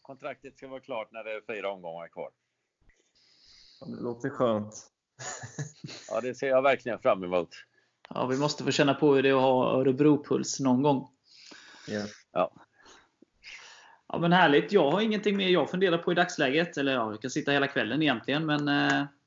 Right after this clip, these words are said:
Speaker 3: är det något du vill lägga till, Erik?
Speaker 2: Nej, jag vill bara att det ska dra igång snart. <laughs>
Speaker 1: Ja, det vill vi alla,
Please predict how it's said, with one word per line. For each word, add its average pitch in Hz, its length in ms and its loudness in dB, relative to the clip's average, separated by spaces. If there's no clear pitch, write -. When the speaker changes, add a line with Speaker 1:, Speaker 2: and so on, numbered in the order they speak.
Speaker 3:
är 156 80 -4
det 143 60 -6
något 147 220 -4
du 151 120 4
vill 143 200 2
lägga 151 200 4
till, 160 200 2
Erik? 151 340 -2
Speaker 2:
Nej, 123 440 6
jag 110 100 4
vill 113 260 -2
bara 110 200 0
att 104 120 -4
det 113 140 -6
ska 110 320 -4
dra 117 180 0
igång 113 260 0
snart. - 460 -6
<laughs> - 60 -20
Speaker 1:
Ja, 101 160 -2
det 101 180 2
vill 92 240 2
vi 87 100 4
alla, 78 440 4